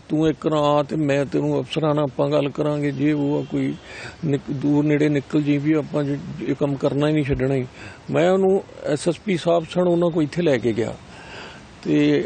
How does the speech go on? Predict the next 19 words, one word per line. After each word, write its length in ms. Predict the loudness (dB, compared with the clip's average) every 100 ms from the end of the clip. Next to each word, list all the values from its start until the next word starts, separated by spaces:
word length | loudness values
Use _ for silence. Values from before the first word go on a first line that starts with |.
| -2
ਆਪਣੇ 340 | -6 -2 -2
ਤੌਰ 260 | 0 2 0 2
ਤੇ 100 | 0
ਉਹਨਾਂ 260 | 2 2
ਨੂੰ 180 | 0 -2 -6 -12 -2
ਗੱਲ 180 | 0 2
ਵੀ 120 | 0
ਦੱਸੀ। 480 | 0 -2 -2 -4 -4 -4
ਉਹਨਾਂ 280 | -4 -2 -2
ਕਿਹਾ 180 | 0 0
ਵੀ 140 | 0
"ਕੋਈ 240 | 0 0
ਗੱਲ 220 | 2 2 0
ਨਹੀਂ, 220 | -2 -4 -6 -8
ਅਸੀਂ 240 | -6 -6 -8 -16 -20 -6
ਤੁਹਾਡੀ 340 | -4 0 -2 -4 -16 -20 -18 -20 -16 -4
ਕਰਾਂਗੇ 560 | -2 0 0 0 -2 -6 -14 -14
help।" 440 | -6 -4 -4 -6 -12 -14 -20 -20 -20 -20 -20 -20 -12
ਤੇ 120 | 0